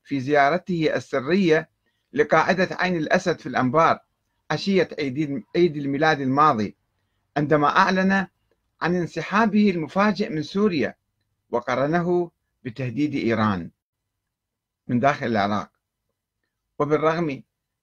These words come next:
من إبطاء سحب قواته العسكرية من سوريا، فإن الجيش الأمريكي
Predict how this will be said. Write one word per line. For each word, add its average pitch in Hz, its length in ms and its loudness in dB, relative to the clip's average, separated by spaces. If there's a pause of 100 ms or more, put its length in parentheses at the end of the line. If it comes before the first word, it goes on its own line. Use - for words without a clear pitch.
(140)
من 147 240 -2
إبطاء 160 480 0
سحب 143 320 -10
قواته 127 520 -2
العسكرية 120 640 -4
من 107 140 0
سوريا، 160 500 -4 (580)
فإن 185 340 2
الجيش 175 420 0
الأمريكي 165 800 -4